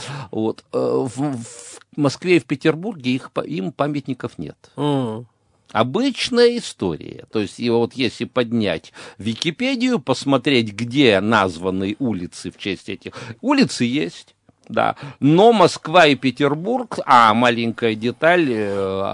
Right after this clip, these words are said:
Speaker 1: они оба упокоились на литературных мазках Волкова кладбища, и они были оба связаны с северной столицей.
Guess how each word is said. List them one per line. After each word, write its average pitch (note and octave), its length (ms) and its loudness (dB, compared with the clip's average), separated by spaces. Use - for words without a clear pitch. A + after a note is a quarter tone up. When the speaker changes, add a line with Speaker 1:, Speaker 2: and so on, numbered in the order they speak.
Speaker 1:
они G#2+ 240 -2
оба A#2 360 0
упокоились G2 920 -4
на F#2+ 280 -4
литературных A2 880 -2
мазках G#2+ 460 -2
Волкова G2+ 480 -4
кладбища, E3+ 640 -4
и D#3+ 100 -2
они A2+ 240 0
были G#2 220 -4
оба G#2 280 -4
связаны F#2 580 -6
с - 40 -16
северной G2 500 -8
столицей. C#3+ 720 -8